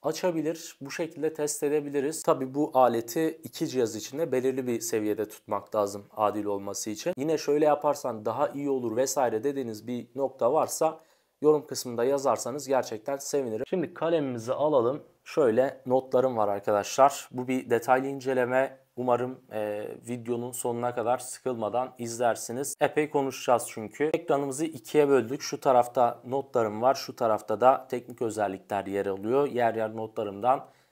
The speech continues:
yer yer teknik detaylardan devam edeceğiz. Şöyle hemen tasarımın detaylarını sizlerle paylaşayım. Cihazımız iki yüz dört gram. Şu cihazdan, e, altı gram daha hafif.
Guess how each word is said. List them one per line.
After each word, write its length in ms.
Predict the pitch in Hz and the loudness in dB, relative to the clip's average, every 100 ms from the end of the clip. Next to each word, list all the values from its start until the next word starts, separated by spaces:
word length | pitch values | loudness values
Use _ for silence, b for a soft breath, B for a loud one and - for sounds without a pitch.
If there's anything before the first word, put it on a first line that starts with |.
| B | B
yer 220 | 123 117 | 2 4
yer 240 | 107 127 - | 4 0 -2
teknik 320 | 120 120 117 | -6 -6 -6
detaylardan 720 | 117 - 104 98 98 123 127 | -4 0 0 0 0 0 0
devam 240 | 113 120 117 | 2 2 0
edeceğiz. 440 | 107 107 160 160 b b b | -6 -2 -2 -2 b b b
Şöyle 300 | - 190 165 | -4 2 2
hemen 420 | 143 170 139 156 - | 4 2 0 -2 -2
tasarımın 640 | 151 151 165 139 120 143 - _ _ _ | -2 2 2 2 0 -4 -10 _ _ _
detaylarını 520 | 151 147 127 110 110 113 | -4 2 4 4 0 -6
sizlerle 520 | 160 127 104 117 139 | -6 -2 0 0 0
paylaşayım. 580 | 135 117 104 - 143 123 | 0 0 -2 -6 -8 -2
Cihazımız 520 | 160 160 131 165 139 | 4 4 4 -6 -8
iki 180 | - 151 | -6 -6
yüz 160 | 127 | -2
dört 260 | 135 139 - | -2 -2 -2
gram. 320 | 110 131 - b b b b | 2 2 2 b b b b
Şu 240 | - 185 | -10 -6
cihazdan, 640 | 156 156 135 113 139 160 - _ _ _ | 2 6 6 6 2 0 -2 _ _ _
e, 60 | 117 110 110 - | -6 -4 -2 6
altı 380 | 147 147 151 | 6 6 2
gram 320 | 131 135 151 123 | 0 2 0 4
daha 240 | 131 131 | 4 4
hafif. 360 | 120 147 156 | -2 -6 -8